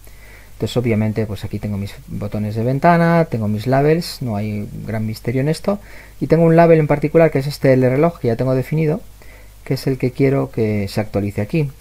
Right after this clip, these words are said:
cuando se pulse el botón de activar. Entonces, la faena que tengo es que si lo lanzara desde que estoy en el inicio, pues lo podría hacer en este main.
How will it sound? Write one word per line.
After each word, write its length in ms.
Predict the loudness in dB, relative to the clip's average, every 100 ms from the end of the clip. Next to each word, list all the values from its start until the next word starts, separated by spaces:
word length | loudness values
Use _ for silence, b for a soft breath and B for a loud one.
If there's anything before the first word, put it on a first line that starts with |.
| -2
cuando 320 | 4 4 4
se 100 | 0
pulse 300 | -4 -4 0
el 60 | 0
botón 240 | 0 -2
de 60 | -4
activar. 360 | -6 -8 -8 -12 -20 B B B
Entonces, 340 | -4 -4 -4 -8
la 180 | -2 -2
faena 320 | 0 2 4
que 100 | 2
tengo 360 | 2 2 2 2
es 140 | 2
que 100 | -2
si 160 | -2 -4
lo 380 | -2 -2 -2 -2
lanzara 400 | -2 2 2 4
desde 240 | 0 -4
que 420 | -6 -4 -4 -6
estoy 300 | -8 -4 -2
en 80 | 0
el 100 | 0
inicio, 420 | 2 2 2 0 B B B
pues 120 | -4
lo 120 | 0
podría 220 | 0 2 2
hacer 180 | 0
en 100 | -2
este 220 | -4 -4 -2
main. 280 | -2 -4